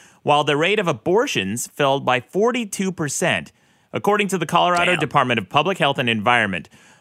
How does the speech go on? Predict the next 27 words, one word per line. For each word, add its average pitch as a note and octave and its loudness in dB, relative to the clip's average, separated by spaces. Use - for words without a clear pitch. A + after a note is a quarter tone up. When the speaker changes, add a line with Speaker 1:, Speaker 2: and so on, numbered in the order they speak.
Speaker 1:
There F3 2
was F3 0
a D3+ -2
similar G#3+ 0
decline F3+ 0
in C#3 0
births C#3 -2
for C3 0
another F#3 0
group A#2 -2
particularly G3 -2
vulnerable C3+ 0
to B2 -4
unplanned B2 0
pregnancies, G2+ -4
unmarried F#3 0
women C#3 0
under A#2+ 0
the B2 0
age A2 -2
twenty-five G#2+ -2
who A#2+ -6
have B2+ -2
not D#3 0
finished D#3+ -2
high G#3+ 0
school. - -6